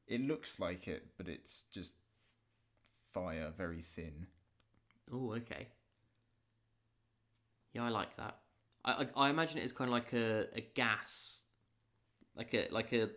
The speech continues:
Speaker 2: like the ozone layer, but
Speaker 1: Well,
Speaker 2: on fire. <laughs>
Speaker 1: I was also thinking that because it's fire, it's also stopping people just walking through it.
Speaker 2: Yep.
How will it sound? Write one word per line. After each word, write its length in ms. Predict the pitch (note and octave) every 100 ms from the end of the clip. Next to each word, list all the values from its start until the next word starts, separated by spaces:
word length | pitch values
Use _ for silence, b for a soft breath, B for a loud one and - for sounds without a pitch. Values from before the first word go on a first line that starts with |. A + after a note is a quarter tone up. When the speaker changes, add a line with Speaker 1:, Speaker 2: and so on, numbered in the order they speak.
| - -
Speaker 2:
like 220 | - - -
the 120 | C3
ozone 420 | C#3+ B2+ A2+ A2
layer, 340 | G#2 G2+ F2+ G#2
but 140 | - -
Speaker 1:
Well, 120 | C#3+
Speaker 2:
on 40 |
fire. 520 | D3 C3 A2 A2 G#2 -
<laughs> 360 | E3 - D#3+ -
Speaker 1:
I 20 |
was 100 | C#3+
also 220 | E3 D#3+
thinking 320 | D3 D3 C3+
that 200 | B2+ -
because 280 | B2 A#2+ D3
it's 180 | B2+ G2
fire, 540 | - B2+ B2 A2+ G2 F2+ - _ _ _ _ _ _ _ _ _ -
it's 200 | G#2+ B2+
also 500 | A#2 A2 A2+ G#2+ G#2
stopping 440 | - A#2+ A2 A2
people 260 | G#2+ G2+ G2+
just 240 | F#2+ F2+
walking 340 | G#2 G2 G2+ F#2
through 220 | G2+ A#2+
it. 140 | - - _ _ _ _ _ _ _ _ _ _ _ _ _ _ _ _ - -
Speaker 2:
Yep. 320 | A#2+ -